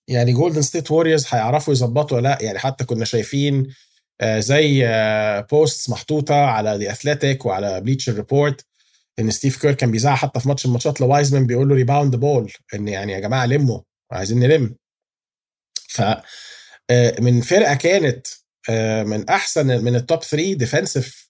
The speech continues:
تيمز في الليج، ويعني مش من بعيد، من، من الصيف، لدلوقتي الفريق ترتيبه في البوتوم فايف في الديفنسيف، آه، نت ريتنج.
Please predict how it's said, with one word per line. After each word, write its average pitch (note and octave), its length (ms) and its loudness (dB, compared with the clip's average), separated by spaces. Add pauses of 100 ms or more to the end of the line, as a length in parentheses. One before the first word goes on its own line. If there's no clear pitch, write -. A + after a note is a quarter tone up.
تيمز E3+ 360 -2
في - 120 -10
الليج، B2 280 -2 (340)
ويعني G2+ 500 -2
مش - 180 -4
من A2 100 2
بعيد، A#2 360 -2 (140)
من، F#2+ 140 -2
من F#2 360 -4
الصيف، - 560 -2 (840)
لدلوقتي A#2+ 540 2
الفريق C3+ 380 -2
ترتيبه C3+ 500 -4
في C3 140 -2
البوتوم A2 580 0
فايف A#2+ 580 -2 (140)
في - 140 -6
الديفنسيف، G#2+ 880 -2
آه، - 680 -10
نت A#2 360 0
ريتنج. C3 380 -2